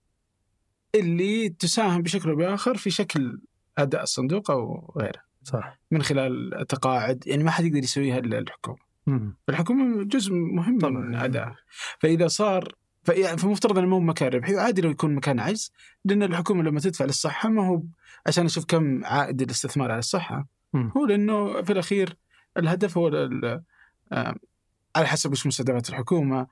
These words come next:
Speaker 2: مم.
Speaker 1: الرفاه الاجتماعي، صحة
Speaker 2: مم.
Speaker 1: جيدة، آه،
Speaker 2: مم.
Speaker 1: يعني
Speaker 2: صحيح.
Speaker 1: أمان مالي.
Speaker 2: إيه. لا، لكن هو ال-، ال-، الصندوق لا هدفه ربحي. ليه؟ لأن ربحي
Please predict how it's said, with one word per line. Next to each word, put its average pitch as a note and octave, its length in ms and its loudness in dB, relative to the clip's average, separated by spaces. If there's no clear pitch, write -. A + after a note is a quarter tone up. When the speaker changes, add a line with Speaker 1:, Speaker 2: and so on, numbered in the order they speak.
Speaker 2:
مم. A#2+ 320 -2
Speaker 1:
الرفاه B2 380 0
الاجتماعي، A#2+ 1300 0
صحة A#2+ 460 0
Speaker 2:
مم. A2+ 120 -4
Speaker 1:
جيدة، B2 640 0
آه، A#2+ 420 0
Speaker 2:
مم. E3+ 100 -2
Speaker 1:
يعني D3+ 240 -4
Speaker 2:
صحيح. B2 240 0
Speaker 1:
أمان C#3 300 2
مالي. B2+ 420 -2
Speaker 2:
إيه. B2 180 -6
لا، C3+ 120 0
لكن C#3+ 420 0
هو C#3 360 0
ال-، C#3 280 -2
ال-، A2+ 240 -2
الصندوق C3+ 680 -2
لا C#3+ 220 0
هدفه C#3 240 0
ربحي. D#3 280 -4
ليه؟ B2 160 0
لأن C3 240 2
ربحي D3 480 0